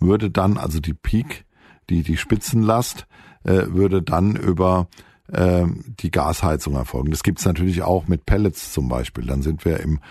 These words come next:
hundert Prozent, äh, C O zwei neutralen Bereich. Dann brauchen wir gar keine fossilen, äh, Energieträger mehr. Aber es ist, um es mal gelinde auszudrücken, nicht die günstigste Variante, äh, wenn wir,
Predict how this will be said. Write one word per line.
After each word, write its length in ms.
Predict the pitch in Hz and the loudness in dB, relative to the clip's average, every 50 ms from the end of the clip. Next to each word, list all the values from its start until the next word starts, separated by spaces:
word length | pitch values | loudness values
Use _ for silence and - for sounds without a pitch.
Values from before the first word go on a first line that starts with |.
| - - _ - | -20 -10 _ 0
hundert 300 | 98 101 104 101 92 - | 2 4 4 2 2 0
Prozent, 560 | - - 85 - - 87 78 76 69 - - _ _ _ _ _ _ _ | -2 -4 -4 -2 -2 0 0 0 -2 -4 -8 _ _ _ _ _ _ _
äh, 280 | - - 82 78 73 - | -6 -2 0 0 0 -2
C 200 | - - 85 78 | -2 -2 -2 0
O 60 | 73 | -2
zwei 280 | 71 - - 76 76 78 | -2 -2 -2 0 0 0
neutralen 680 | 76 69 71 73 - - - 62 67 69 69 69 69 | 0 0 0 -2 -2 -2 -2 -2 -2 0 0 -2 -2
Bereich. 580 | 69 71 - 57 58 55 55 57 60 58 - - | -2 -4 -4 -4 -4 -4 -4 -4 -6 -6 -6 -6
Dann 160 | 65 62 62 | -6 -6 -6
brauchen 200 | - - 69 71 | -4 -4 -4 -4
wir 60 | 80 | -2
gar 140 | 73 76 73 | -4 -4 -4
keine 260 | - - 87 82 80 | -2 0 0 0 0
fossilen, 640 | 76 - - 78 - - 90 85 80 76 73 67 67 _ - - - - - - - - | -2 -4 -6 -8 -4 -2 -2 0 0 0 -2 -2 -4 _ -14 -20 -20 -20 -20 -20 -20 -12
äh, 340 | - - 69 67 - - - | -8 -4 -4 -4 -4 -4 -4
Energieträger 760 | 69 69 67 67 - 78 76 - 78 76 62 62 62 62 62 | -4 -4 -4 -4 -6 -6 -6 -6 -8 -8 -8 -6 -4 -4 -2
mehr. 300 | 64 65 65 64 - - | -2 -2 -2 -4 -4 -2
Aber 160 | 71 78 85 | 0 0 0
es 120 | 82 - | 0 0
ist, 280 | 80 98 - - - - - - - - _ _ _ _ _ _ _ _ _ _ _ _ _ _ _ _ _ _ | -4 -4 -4 -6 -8 -10 -12 -16 -20 -20 _ _ _ _ _ _ _ _ _ _ _ _ _ _ _ _ _ _
um 140 | - 90 90 | 2 2 2
es 140 | 82 - - | 2 2 0
mal 100 | 85 78 | 0 0
gelinde 440 | 76 80 80 85 95 113 113 113 - | 0 2 4 4 4 4 4 2 2
auszudrücken, 560 | - 104 - - 107 - 107 107 95 101 104 | 0 0 0 -2 -2 0 0 0 2 2 2
nicht 200 | 98 95 - - | 2 2 0 -2
die 80 | 104 90 | -2 2
günstigste 680 | - 104 107 113 104 - 101 82 - - - 76 67 | 4 4 4 4 2 0 -2 -2 -2 -4 -6 -4 -4
Variante, 680 | 58 60 60 65 65 64 65 71 78 85 98 107 104 - - - - - - - - - - | -4 -4 -4 -2 -2 -2 0 0 0 2 0 0 0 -4 -10 -20 -20 -20 -20 -20 -14 -6 0
äh, 260 | - 87 90 87 82 - - | 2 2 2 2 0 -2 -4
wenn 460 | - - 82 - - 87 82 85 85 | -8 -10 -8 -2 0 2 2 4 4
wir, 340 | 87 87 87 82 85 85 80 | 4 4 4 4 2 2 0